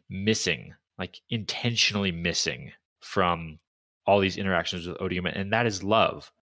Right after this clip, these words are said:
She remembers this love that she had for her mother, her sister, for, she had a,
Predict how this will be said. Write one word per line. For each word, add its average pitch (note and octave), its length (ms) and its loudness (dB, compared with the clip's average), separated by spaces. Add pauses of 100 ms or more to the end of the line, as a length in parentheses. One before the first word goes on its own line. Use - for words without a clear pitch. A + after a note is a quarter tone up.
(320)
She - 240 4
remembers A2+ 760 4
this G2 220 -2
love G2+ 380 4
that F#2 100 -4
she - 180 -4
had F#2 400 0
for F2+ 520 0 (400)
her E2+ 100 -8
mother, A2+ 640 2 (140)
her F2+ 120 -4
sister, G2 800 2 (880)
for, F#2+ 800 4
she - 180 -2
had A2+ 260 0
a, F#2 260 2